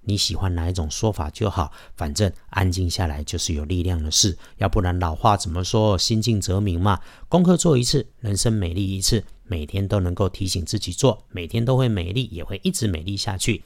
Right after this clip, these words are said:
那第二门功课只有两个字，叫感谢。人的运势总有起伏，有起伏才叫正常。所有生命中的遇见，乍看之下分不清楚好与坏，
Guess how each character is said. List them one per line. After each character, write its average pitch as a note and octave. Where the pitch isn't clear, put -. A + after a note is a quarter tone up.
那 G2+
第 A2
二 F#2+
门 E2
功 F#2+
课 F2+
只 -
有 E2+
两 D2
个 F2
字， A#2
叫 E2
感 D2
谢。 G#2
人 A2+
的 B2
运 C3
势 B2
总 G#2+
有 A2
起 F#2
伏， F#2+
有 F#2+
起 F#2+
伏 -
才 -
叫 F#2+
正 F2+
常。 E2+
所 G2+
有 F#2+
生 G#2
命 G2
中 F#2+
的 F2+
遇 A2
见， F#2
乍 E3+
看 B2
之 -
下 A2
分 A2
不 G#2+
清 G#2
楚 F2
好 F2+
与 E2+
坏， F2